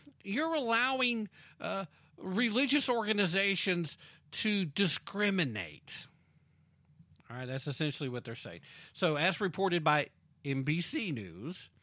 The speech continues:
the previous rule, which took effect in January, quote, broadened the exemption to include employers who hold themselves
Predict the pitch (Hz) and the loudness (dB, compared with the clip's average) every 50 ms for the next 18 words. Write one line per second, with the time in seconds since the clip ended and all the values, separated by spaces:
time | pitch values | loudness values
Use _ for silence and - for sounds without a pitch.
0 | - - - - - - _ - 127 135 143 135 - - - - 208 277 294 302 | -20 -20 -20 -20 -20 -20 _ -4 2 4 4 4 2 -2 -8 -4 -2 0 4 4
1 | 262 240 208 160 135 - - - 123 113 92 80 71 80 120 156 151 - _ _ | 6 6 6 4 4 0 -4 -8 -8 -8 -8 -10 -12 -12 -12 -14 -14 -16 _ _
2 | _ _ - - _ _ - 135 131 - - - 175 175 - 262 - - 160 156 | _ _ -20 -20 _ _ -8 -6 -6 -4 0 0 0 0 0 -2 0 2 4 4
3 | 160 - - 165 165 185 190 175 151 135 151 160 156 151 151 147 143 131 123 110 | 4 2 0 -2 0 0 0 -2 0 2 4 4 4 4 4 2 2 0 -2 -2
4 | 107 101 95 87 87 85 90 107 127 127 _ _ _ - - - - - - - | -4 -6 -8 -8 -10 -12 -12 -12 -14 -14 _ _ _ -20 -20 -20 -20 -20 -10 -2
5 | - 190 180 160 - - - - - _ - 117 110 120 127 139 160 190 208 202 | 2 2 2 2 0 -4 -14 -20 -20 _ -16 -10 -6 -2 0 0 2 2 2 0
6 | 170 156 147 151 147 135 151 - - 139 139 156 147 139 135 120 127 123 110 147 | 0 0 2 2 0 0 -2 -8 -6 -2 2 4 4 4 4 2 -2 -2 0 2
7 | 165 160 143 - - 104 98 92 101 110 - _ _ _ - _ - - 196 180 | 2 2 0 -2 -6 -6 -8 -10 -12 -14 -16 _ _ _ -20 _ -6 0 2 2
8 | 170 170 - - 170 170 160 156 143 135 - - 165 175 185 185 185 185 170 - | 2 2 2 2 4 4 4 4 2 0 -2 -4 -4 -2 0 0 2 0 0 0
9 | - 175 156 147 139 131 - - - _ - - - - 190 208 208 202 170 156 | 0 2 2 2 0 -2 -6 -14 -20 _ -16 -6 0 2 2 2 2 0 0 0
10 | 170 165 156 - - 190 160 156 151 147 127 | 2 2 2 0 2 4 4 4 4 2 0